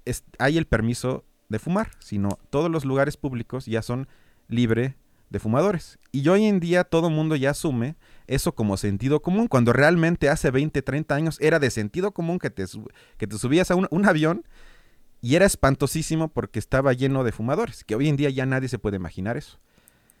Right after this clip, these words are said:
Eso nada más lo pongo aquí, eh, sobre la mesa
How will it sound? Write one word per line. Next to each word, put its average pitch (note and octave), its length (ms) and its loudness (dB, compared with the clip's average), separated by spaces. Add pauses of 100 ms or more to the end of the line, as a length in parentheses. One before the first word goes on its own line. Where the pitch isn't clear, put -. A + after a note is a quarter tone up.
(400)
Eso G#3+ 240 4
nada G#3+ 140 6
más G#3+ 320 2
lo B2+ 260 2
pongo E3 440 0
aquí, C#3+ 500 -6
eh, A2+ 80 -2
sobre A2 240 -6
la B2+ 120 0
mesa C#3 420 -2